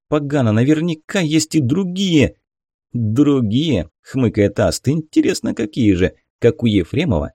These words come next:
Великое кольцо?" С Серегой все ясно. Ему и самому хочется согласиться с друзьями, но возраст требует крайностей –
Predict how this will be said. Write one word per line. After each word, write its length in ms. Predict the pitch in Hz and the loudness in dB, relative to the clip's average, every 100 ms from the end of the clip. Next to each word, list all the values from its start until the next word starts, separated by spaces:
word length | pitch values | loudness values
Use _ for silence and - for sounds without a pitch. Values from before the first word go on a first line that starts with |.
| _ | _
Великое 640 | 87 87 113 120 - 104 | -4 0 2 2 2 0
кольцо?" 640 | 98 98 98 - - 123 175 - _ _ _ _ _ _ _ _ | 0 -2 -2 -4 -2 -2 -2 -8 _ _ _ _ _ _ _ _
С 200 | - - | -14 -6
Серегой 460 | - 151 240 226 220 | 0 2 2 2 0
все 240 | 196 - | -2 -6
ясно. 720 | 196 120 104 95 - 98 90 - | -2 2 2 0 -2 -2 -2 -6
Ему 400 | - 87 104 113 | -12 -2 0 2
и 100 | 107 | 2
самому 460 | 95 - 95 120 156 | 0 -2 -2 0 -2
хочется 500 | - - - 104 - | -2 -4 -4 -4 -4
согласиться 840 | - - 117 110 - 107 - 107 | -4 -4 -2 -2 -4 -6 -4 -2
с 60 | 87 | -2
друзьями, 640 | 90 104 92 104 160 143 | -2 -2 -2 -2 -4 -4
но 200 | 151 - | -4 -4
возраст 500 | 156 190 160 131 - _ | -2 -4 -2 -4 -6 _
требует 460 | 139 156 135 127 | -4 -2 0 -2
крайностей – 720 | - 196 175 92 85 - 90 | -4 -8 -2 -2 -2 -2 -2